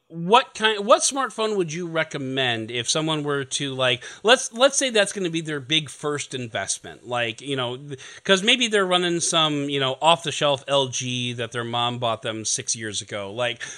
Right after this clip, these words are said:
what if they, if they were going to invest in a smartphone today,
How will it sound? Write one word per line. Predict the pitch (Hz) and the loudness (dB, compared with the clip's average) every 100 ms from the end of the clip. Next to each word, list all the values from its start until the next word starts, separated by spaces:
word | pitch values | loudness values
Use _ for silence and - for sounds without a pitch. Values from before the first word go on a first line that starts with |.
| - | -8
what | 165 226 - 175 | 2 2 2 -4
if | 180 180 | -4 -2
they, | 208 185 | -2 -2
if | 170 | -2
they | 196 208 | 0 0
were | 214 | 0
going | 202 196 | 0 0
to | 180 | 0
invest | 160 160 156 - | 0 0 2 0
in | 160 | -2
a | 156 | -4
smartphone | 139 - 147 147 - 139 127 117 113 | -4 -4 -2 -4 -6 -6 -4 -6 -8
today, | - 135 120 151 120 98 | -8 -6 -2 0 0 -4